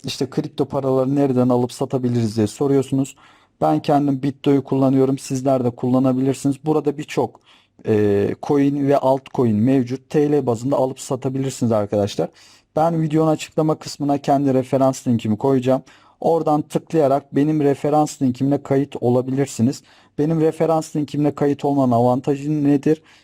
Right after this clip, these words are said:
Ee, daha düşük makas aralıklarına sahip olur-, olursunuz. Ee, bunun da bilgisini vermiş olayım. Bakın burada var Z R X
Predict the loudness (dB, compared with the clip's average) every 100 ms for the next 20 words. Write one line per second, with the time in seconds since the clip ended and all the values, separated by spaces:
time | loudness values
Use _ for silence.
0 | _ -2 2 2 0 -2 -4 -4 -4 -8
1 | -4 -2 -2 -2 -6 -2 0 0 0 0
2 | 0 0 -2 -2 -2 -4 -2 0 0 -4
3 | -12 -6 -4 -2 -4 -2 0 0 -4 -20
4 | -20 _ -4 0 0 -2 -2 -2 -2 -4
5 | -4 -4 0 0 0 -2 -2 0 -2 -4
6 | -16 -10 -8 -4 -2 -2 0 2 0 -2
7 | -2 0 2 2 0 -2 -12 -18